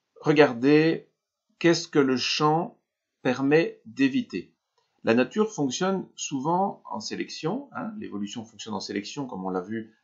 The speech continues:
à la leçon précédente, mais aussi en contre-sélection, c'est-à-dire quand quelque chose ne convient pas, il faut le changer,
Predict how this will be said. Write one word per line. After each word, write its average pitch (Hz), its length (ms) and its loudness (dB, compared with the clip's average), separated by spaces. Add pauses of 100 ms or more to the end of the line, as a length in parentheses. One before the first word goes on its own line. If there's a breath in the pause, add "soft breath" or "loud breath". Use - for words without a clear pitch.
à 95 80 -2
la 101 80 4
leçon 92 240 -2
précédente, 175 580 -8 (220 soft breath)
mais 127 80 2
aussi 147 240 4
en 165 80 4
contre-sélection, 143 800 -4
c'est-à-dire 110 380 -4
quand 120 100 -16
quelque 120 260 -6
chose 123 240 -4
ne 113 80 -4
convient 101 320 -8
pas, 165 300 -2 (240 soft breath)
il 127 120 -4
faut 139 120 0
le 127 60 0
changer, 107 500 -4